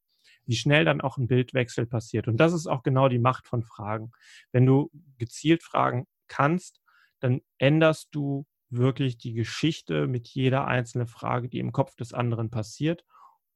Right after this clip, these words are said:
Und dazu kommst du auch an die Informationen, die du brauchst. Also gerade geschlossene Fragen ist eine Inf-, Informationsabfrage. Bei offenen Fragen hast du mehr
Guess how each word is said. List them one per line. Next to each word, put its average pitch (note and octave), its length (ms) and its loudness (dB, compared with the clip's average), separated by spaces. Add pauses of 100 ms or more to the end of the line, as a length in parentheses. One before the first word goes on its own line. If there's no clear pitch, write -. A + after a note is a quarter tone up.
(240)
Und C3+ 400 2 (440)
dazu B2 540 -6 (200)
kommst A#2+ 320 0
du - 40 -8
auch A2 140 -2
an A#2 120 0
die B2 80 -2
Informationen, A2+ 600 -4
die F#2+ 60 -6
du G#2+ 100 -4
brauchst. - 400 -10
Also A#2+ 140 -2
gerade C3+ 460 2 (380)
geschlossene C#3 420 2
Fragen B2+ 420 4
ist A2+ 140 -8
eine B2 100 -2
Inf-, - 280 -6
Informationsabfrage. B2+ 1200 -2
Bei A#2+ 360 0 (300)
offenen C3 380 2
Fragen A#2 560 0
hast A#2 240 -2
du A#2 80 0
mehr A2+ 420 0